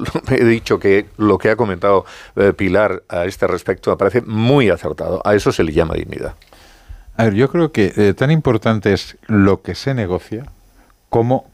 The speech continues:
Speaker 2: cómo se negocia, ¿vale? Eh, los que me conocéis, todos los que estáis en esta mesa me conocéis, sabéis que defiendo la amnistía desde el año veintiuno.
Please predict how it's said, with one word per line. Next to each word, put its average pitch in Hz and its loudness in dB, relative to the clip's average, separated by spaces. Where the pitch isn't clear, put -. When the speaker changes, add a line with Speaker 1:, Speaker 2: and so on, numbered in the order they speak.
Speaker 2:
cómo 127 0
se - -12
negocia, - -14
¿vale? 107 -2
Eh, 160 -2
los - 2
que - 0
me 85 0
conocéis, 85 0
todos 90 2
los 85 0
que 85 -6
estáis 87 -4
en 82 -2
esta 85 -4
mesa 92 0
me 80 -2
conocéis, 98 0
sabéis 82 -6
que - -4
defiendo 85 0
la 80 2
amnistía 82 0
desde 82 -2
el 82 -4
año 87 0
veintiuno. 92 0